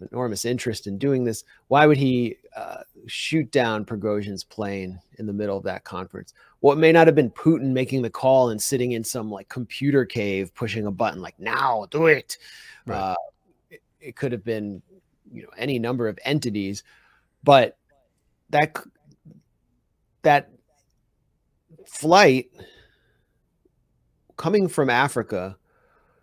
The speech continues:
Speaker 1: over Russian airspace with Prigozhin and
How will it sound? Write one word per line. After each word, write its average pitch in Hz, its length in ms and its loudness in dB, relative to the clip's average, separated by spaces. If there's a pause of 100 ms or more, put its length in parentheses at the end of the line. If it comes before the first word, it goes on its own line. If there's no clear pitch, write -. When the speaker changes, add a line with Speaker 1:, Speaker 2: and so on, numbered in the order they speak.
(360)
Speaker 1:
over 156 1080 2
Russian 131 460 -4
airspace 113 720 -6 (160)
with 123 500 -2
Prigozhin 127 640 -4
and 107 100 -8